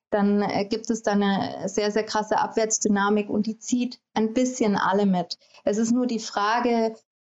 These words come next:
zieht's mich ein bisschen mit und ich bin darauf vorbereitet und ich kann aber diese Phase nutzen, um weiter mein Produkt zu bauen und, äh, gehe dann aus in einem, vielleicht in einer gestärkten Szene nachher als Gewinner hervor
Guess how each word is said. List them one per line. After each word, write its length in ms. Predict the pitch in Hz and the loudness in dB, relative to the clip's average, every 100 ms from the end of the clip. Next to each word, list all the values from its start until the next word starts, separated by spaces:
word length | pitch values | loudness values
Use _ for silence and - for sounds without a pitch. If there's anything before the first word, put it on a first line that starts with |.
| _ | _
zieht's 320 | - 247 247 | -2 -2 0
mich 220 | 247 226 226 | 0 2 2
ein 100 | 220 | 0
bisschen 380 | 226 - 214 | 0 0 2
mit 280 | 226 311 - | 2 0 -4
und 240 | - 208 208 | -2 0 0
ich 380 | - 214 - | -2 -4 -2
bin 160 | 240 233 | 0 0
darauf 320 | 202 190 190 | 2 2 0
vorbereitet 880 | 220 240 277 269 269 285 285 277 - | 0 0 0 2 0 2 0 0 -2
und 280 | - 208 208 | 0 0 2
ich 200 | 214 - | 0 0
kann 220 | 208 214 | 0 2
aber 200 | 208 202 | 2 2
diese 300 | 208 202 202 | 0 0 -2
Phase 500 | - 196 208 226 196 | 0 0 0 0 2
nutzen, 640 | 190 277 - 277 262 262 - _ - | 2 2 0 0 0 -2 -8 _ 0
um 180 | 208 | 2
weiter 320 | 202 208 233 220 | 2 0 0 0
mein 180 | 202 202 | 0 0
Produkt 400 | 214 226 240 - | -2 -2 -4 -4
zu 140 | 233 | -2
bauen 380 | 214 208 220 214 | 0 2 2 0
und, 400 | - 202 196 - | 0 0 -2 -2
äh, 220 | 190 190 | 0 -2
gehe 260 | - 226 214 | 0 0 2
dann 200 | 202 196 | 2 2
aus 340 | 196 196 - | 2 0 -2
in 220 | - 190 | 0 2
einem, 260 | 185 180 185 | 4 4 2
vielleicht 360 | 202 175 190 190 | 0 0 0 0
in 100 | 180 | 0
einer 100 | 170 | 0
gestärkten 520 | 185 196 226 254 269 | 0 0 -2 -2 -4
Szene 360 | - 254 240 | -2 0 2
nachher 320 | 226 226 233 - | 2 0 0 0
als 180 | 208 | -2
Gewinner 360 | - 214 214 214 | -2 0 2 2
hervor 400 | 208 208 220 202 | 0 0 0 0